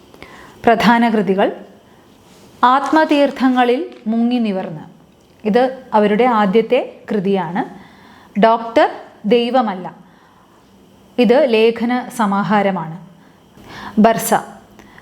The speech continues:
പുരുഷ കേന്ദ്രീകൃതമായ ഇസ്ലാമിനെ സ്ത്രീയുടെ കണ്ണിലൂടെ നോക്കിക്കാണുന്ന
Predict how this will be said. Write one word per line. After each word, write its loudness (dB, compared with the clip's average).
പുരുഷ 2
കേന്ദ്രീകൃതമായ 0
ഇസ്ലാമിനെ -2
സ്ത്രീയുടെ 2
കണ്ണിലൂടെ -4
നോക്കിക്കാണുന്ന -4